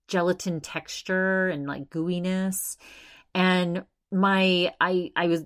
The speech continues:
you know, my ex-fiance would always get the green tea. And I would always be like, "Why do you want the green tea?"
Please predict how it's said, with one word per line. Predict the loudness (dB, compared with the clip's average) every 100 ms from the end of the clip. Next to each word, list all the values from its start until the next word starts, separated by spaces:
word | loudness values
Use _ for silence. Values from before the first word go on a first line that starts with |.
| -6
you | -4
know, | -2
my | -2 -4 -4
ex-fiance | -8 -8 -6 -2 -2 0 0 0
would | 0
always | 4 4 4 2
get | 0 0
the | 0
green | -4 -4 -2 -4
tea. | -6 0 0 0 -6 -16 _ _ _ _ -8
And | -6
I |
would | -2
always | -2 -2
be | -6
like, | -6
"Why | -8 0
do | 2
you | 2
want | 0
the | -4
green | -4 -2 0 0
tea?" | -2 -6 -6 -8 -16